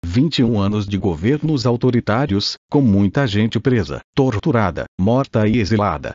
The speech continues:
com medidas econômicas que causaram impactos profundos para a estrutura social e para o modo de pensar e se comportar, evidentemente deixaram reflexos diversos, prolongados, doloridos. Ao mesmo tempo,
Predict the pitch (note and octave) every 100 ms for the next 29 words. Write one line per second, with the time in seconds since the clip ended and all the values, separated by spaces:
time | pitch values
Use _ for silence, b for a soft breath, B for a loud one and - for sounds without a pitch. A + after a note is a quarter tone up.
0 | - - D3+ C3 F2+ C3 D3+ C#3 C3+ C#3
1 | A2 G2+ G#2 B2 - - - C#3+ D#3 A2
2 | A2 A2+ C#3 C#3 C3+ A2+ A#2 - A2+ -
3 | G2+ - A#2 G#2 G#2+ - G2+ F#2+ G#2+ -
4 | F#2+ F2 B2 C#3+ B2+ - B2+ C3+ G2+ C#2
5 | - D#3+ A#2+ G#2+ G2 F#2+ F#2 F#2+ F2+ G2+
6 | C#3+ - A2+ A2 A#2 A#2 - C#3 C#3+ -
7 | G#2 A2+ - _ B2+ D3 C3 A#2+ D3 B2+
8 | G#2 G#2+ D3+ C3+ D3 - A#2+ A2 G#2+ G2
9 | G#2+ - A#2 A2+ - G#2+ A2+ G#2+ F2 F2
10 | - C2 - - - B2+ B2 B2 A#2 E2+
11 | C#2 B1 - - E2+ A#2 G#2+ B2 E2 B1+
12 | - - _ _ C3 C3+ A2 C#3+ C3 C#3
13 | B2 F2+ -